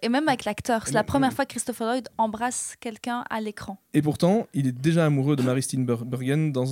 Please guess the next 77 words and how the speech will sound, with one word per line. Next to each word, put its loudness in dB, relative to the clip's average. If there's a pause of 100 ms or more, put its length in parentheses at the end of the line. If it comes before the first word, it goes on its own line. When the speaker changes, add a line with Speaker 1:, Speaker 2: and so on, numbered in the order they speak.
Speaker 2:
dans 0
le 0
film 0
de 2
Speaker 1:
Ouais. 0
Speaker 2:
Jack -6
Nicholson, -6 (100)
euh, -10
Speaker 1:
Ouais, -6
mais -
il -6
Speaker 2:
je 0
ne -2
sais -4
Speaker 1:
l'embrasse -6
pas. -8 (140)
Speaker 2:
Non, -6
il -6
l'embrasse -8
pas. -10
Speaker 1:
Ouais, -10
c'est -14
ça. -14 (240)
Speaker 2:
Mais 2
oui, 2
oui, 0
euh, -2
effect-, -6
j'a-, -2 (320)
j'a-, 2
moi, 6
j'adore, 6
en 2
fait. 0
Euh, -6
je, 0 (100)
je -2
crois -2
qu'enfant, 0 (680)
euh, -4
je -2
ne 2
sais -4
plus, -10
enfant, -2
je -10
pense -4
que 0
j'aimais 0
quand -4
même -2
bien -2
ce -8
film, -2
et, -4
et -6
je -6
ne -4
sais -6
plus -4
s'il -4
y -2
avait -2
quelque -6
chose -6
qui, -10 (140)
où -8
je -8
le -4
trouvais -6
trop -6
long -2
ou -4
quoi, -4
peut-être -6
un -6
peu. -8